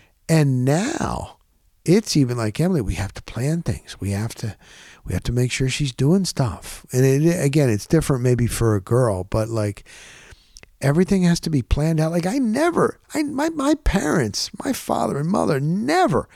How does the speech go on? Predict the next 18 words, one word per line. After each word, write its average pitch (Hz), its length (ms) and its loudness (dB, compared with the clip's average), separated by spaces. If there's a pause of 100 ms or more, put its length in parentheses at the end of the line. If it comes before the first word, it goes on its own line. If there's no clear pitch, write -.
(200)
had 170 160 0
to 160 80 2
worry 190 360 2
about, 160 340 0
like, 131 320 0
planning 190 640 2
something 110 480 2
for 113 180 -2
me 127 140 0
when 156 120 0
I 165 120 2
was 190 120 0
a 185 60 -2
kid 247 460 0 (720)
at 196 160 2
all. 403 400 4 (240)
You 233 160 6
too? 370 340 2